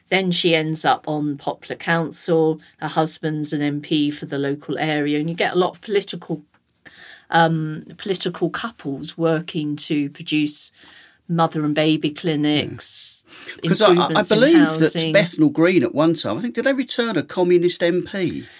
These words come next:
Speaker 1: Um, I believe that's so,
Speaker 2: Yeah,
Speaker 1: although
Speaker 2: I,
Speaker 1: I
Speaker 2: I
Speaker 1: thought
Speaker 2: think
Speaker 1: it
Speaker 2: they
Speaker 1: was Battersea, to be honest.
Speaker 2: Uh,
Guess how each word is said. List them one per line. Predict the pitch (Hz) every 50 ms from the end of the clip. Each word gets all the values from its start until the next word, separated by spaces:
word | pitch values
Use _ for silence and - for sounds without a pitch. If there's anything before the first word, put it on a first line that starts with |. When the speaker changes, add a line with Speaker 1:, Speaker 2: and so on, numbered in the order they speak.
| - - - - _ _ _ -
Speaker 1:
Um, | - 196 226 247 262 262 254 -
I | - 214 240 247
believe | 240 254 269 285 320 339 349 349
that's | - 214 170 - - - -
so, | - - - - - - - - - - - - - 180 170
Speaker 2:
Yeah, | 165 160 165 175
Speaker 1:
although | 180 185 202
Speaker 2:
I, | 202
Speaker 1:
I | 208
Speaker 2:
I | 208
Speaker 1:
thought | - - 320
Speaker 2:
think | 269 269 311
Speaker 1:
it |
Speaker 2:
they | - -
Speaker 1:
was | 226 226 -
Battersea, | - 233 226 - - - - - - - 156 139 139
to | 143 - -
be | - 143 143
honest. | 131 135 139 143 147 175
Speaker 2:
Uh, | 190 196 196 202 196 202